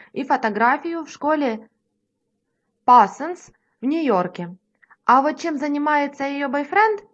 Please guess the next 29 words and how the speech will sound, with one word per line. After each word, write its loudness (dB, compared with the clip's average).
и -10
при -6
каких -4
обстоятельствах -2
они -4
впервые -2
встретились, -6
Эрика 2
пока 0
не -4
рассказала. -2
Подписывайтесь -2
на -8
наш -6
канал, -6
ставьте 0
лайки -6
и -12
пишите -8
комментарии -4
под -10
видео, -14
а -4
также -6
жмите -6
на -4
колокольчик -6
и -8
получайте -6